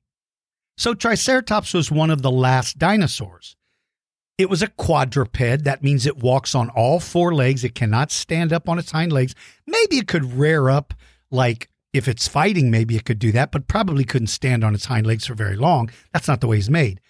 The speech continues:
And it's an herbivore. So let's start first by saying that the most impressive thing, along with its size, was its horns.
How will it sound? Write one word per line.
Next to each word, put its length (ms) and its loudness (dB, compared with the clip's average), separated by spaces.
And 100 0
it's 200 0
an 80 2
herbivore. 560 0
So 360 0
let's 300 0
start 460 -2
first 400 -2
by 160 2
saying 540 0
that 540 -2
the 100 0
most 500 0
impressive 540 -2
thing, 600 -2
along 300 2
with 120 0
its 160 -6
size, 680 -2
was 200 0
its 140 -2
horns. 680 -2